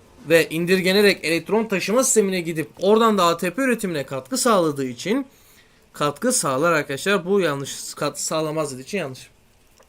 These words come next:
Substrat düzeyinde elde edilen A T P miktarı nedir? Substrat düzeyinde.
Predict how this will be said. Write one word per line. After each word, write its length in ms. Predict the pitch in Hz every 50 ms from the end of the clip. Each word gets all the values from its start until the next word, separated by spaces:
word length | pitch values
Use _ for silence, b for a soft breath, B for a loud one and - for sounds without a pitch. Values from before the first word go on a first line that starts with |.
| _ _ B B B B B B B B B B B
Substrat 580 | B - - 214 202 190 - 240 277 294 285 285
düzeyinde 380 | 233 214 240 233 226 226 214 220
elde 140 | 214 214 214
edilen 320 | 202 202 196 185 175 165 - - - - -
A 200 | 170 180 185 180
T 160 | 208 202 196
P 160 | 240 240 240
miktarı 460 | 226 220 208 - 196 185 185 180 185
nedir? 240 | 214 214 180 190 202
Substrat 500 | 196 - 170 156 - - 156 151 151 -
düzeyinde. 440 | 139 131 135 131 123 131 156 202